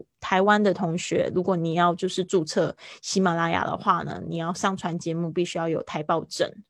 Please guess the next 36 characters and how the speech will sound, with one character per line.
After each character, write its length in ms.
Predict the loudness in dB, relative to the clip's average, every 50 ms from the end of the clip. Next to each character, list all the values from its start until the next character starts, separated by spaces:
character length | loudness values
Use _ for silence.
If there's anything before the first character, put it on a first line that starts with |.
| _ _ _ -20 -20 -20 _ _ 0
呃， 260 | 0 0 0 0 -6 -10
就 100 | -8 -8
是 160 | -6 -2 -2 0
要， 320 | 0 0 0 -2 -2 0
要 260 | 2 2 2 2 0
就 160 | 0 -2 -2
是 120 | -2 -2 -4
去 180 | -4 -2 -2
验 340 | -2 0 0 -2 -2 -2 -6
证。 380 | -8 -4 -4 -4 -4 -6 -12 -18 _ _ _ _ -8 -6
那 120 | -4 -4
这 120 | -2 -4 -2
个 220 | -2 -4 -4 -6 _ _ _ _ _ _ _ -4
可 100 | 0 2
能 100 | 4 4
有 120 | 6 6
一 40 | 6
点 160 | 6 4 2
复 200 | 2 2 2 2
杂， 340 | 2 2 2 2 2 0 -2 _ _ _ _ 2
有 180 | 4 6 6
机 200 | 6 4 4 6
会 180 | 6 8 8 8
我 140 | 6 4 4
可 100 | 2 2
以 80 | 2
教 180 | 6 6 6 6
大 140 | 6 4 4
家 180 | 4 4 4
怎 160 | 2 0 -4
么 120 | -6 -4 -4
样 200 | -4 -2 -2 -4
子 140 | -4 -6 -6
去 360 | -6 -4 -2 0 0 0 0
验 300 | 2 2 2 2 2 -2 -6
证。 240 | -4 -4 -4 -4